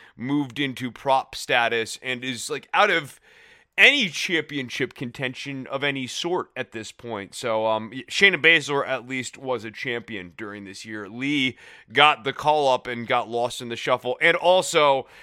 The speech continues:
uh, Vince clearly does not get this guy. Um, he, as, as, he doesn't get Shayna Baszler, but he definitely doesn't get Keith Lee.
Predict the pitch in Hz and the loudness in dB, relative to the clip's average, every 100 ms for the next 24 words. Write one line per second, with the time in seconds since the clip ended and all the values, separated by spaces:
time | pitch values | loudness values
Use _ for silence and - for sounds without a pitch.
0 | - - - 131 147 208 214 - - - | -20 -16 -10 -8 -2 -2 0 -6 -10 -4
1 | 196 190 139 107 139 147 135 127 117 - | -2 -2 -4 -4 -2 -2 0 -2 -2 -8
2 | 107 - 101 - 78 73 - - 135 165 | -8 -10 -12 -6 -6 -6 -6 0 0 0
3 | 185 175 190 - 196 170 - - - 180 | 0 4 4 6 4 4 -6 -12 2 6
4 | 262 359 311 302 247 294 277 233 240 220 | 6 4 2 2 2 2 4 6 6 4
5 | 139 127 95 - _ _ _ _ _ 131 | 0 -2 -2 -6 _ _ _ _ _ 2
6 | 185 196 175 143 - 208 202 190 165 135 | 2 2 -6 -2 6 6 6 -4 -4 -6
7 | 131 120 117 95 107 - - 82 _ | -4 -4 -6 -10 -10 -10 -18 -20 _